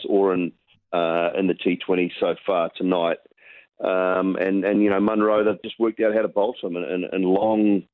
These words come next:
has the call been in New Zealand first-class cricket, if you get it short and in at Munro's sh-, sort of leading shoulder and his chest, or you bowl slower balls, uh, he, he struggles to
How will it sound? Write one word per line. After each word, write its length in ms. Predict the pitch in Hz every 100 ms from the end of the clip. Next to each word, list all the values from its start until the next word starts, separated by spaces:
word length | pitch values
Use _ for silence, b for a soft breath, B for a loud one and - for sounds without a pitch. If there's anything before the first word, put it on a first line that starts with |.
| _ _ _
has 140 | 113 101
the 60 | 90
call 320 | - 117 107
been 220 | 92 104
in 100 | 98
New 100 | 92
Zealand 280 | 87 113 107 -
first-class 440 | 104 98 - 92 -
cricket, 240 | - 95 92
if 100 | -
you 60 | - _
get 180 | 127 - - _ _ _ -
it 160 | 98 - -
short 280 | - 131 151 -
and 180 | 101 98
in 160 | 131 123
at 120 | 120
Munro's 640 | 117 101 101 98 92 90 - - B B B _ _ _ -
sh-, 380 | - - -
sort 120 | - 101
of 80 |
leading 300 | 104 127 120 113 -
shoulder 320 | 117 110 107
and 220 | 95 92
his 100 | 85 - -
chest, 200 | 127 120 - _ _ _ _
or 180 | 123 113
you 120 | 107
bowl 260 | 101 95 95 -
slower 260 | 110 104
balls, 320 | 98 104 98 - _ _ _ _
uh, 340 | 90 90 90 90
he, 340 | 104 104 87 -
he 100 | 104
struggles 320 | - 95 95
to 60 | -